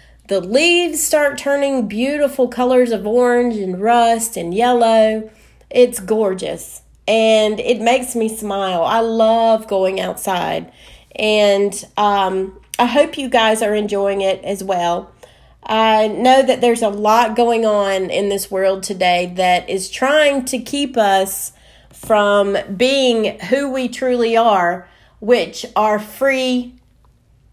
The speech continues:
ungoverned individuals, happy, united in love and not fear. And it seems like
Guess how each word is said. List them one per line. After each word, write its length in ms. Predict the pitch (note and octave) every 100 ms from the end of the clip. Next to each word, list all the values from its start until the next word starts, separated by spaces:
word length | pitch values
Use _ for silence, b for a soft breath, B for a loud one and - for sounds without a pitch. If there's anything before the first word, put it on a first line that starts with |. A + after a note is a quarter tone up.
| _ _ _ _ _ A#3+
ungoverned 1400 | D4 F4 F4 D4 - G3+ A3+ G3+ F#3+ F3+ G3+ B3 B3 -
individuals, 920 | A#3 A3+ G#3 G3 F#3+ F3 F3 A3+ - - _ _ _ _ _ _ _ _ _ _ _ _ _ _ _ _ _ _ _ -
happy, 640 | D#4 C#4+ C#4 C4 B3 B3+ - _ -
united 720 | B3 C4+ C4 C4+ C4 A#3+ A3+
in 140 | A3+
love 400 | A#3 A#3 A3 G#3+
and 160 | A3+ A3
not 320 | G#3+ A3+ -
fear. 480 | A3+ F#3+ E3+ G#3 b b b
And 220 | A#3 A#3+
it 220 | G#3+ -
seems 500 | - D4+ D4+ D4 C#4+
like 540 | B3 A#3+ A#3 A#3 -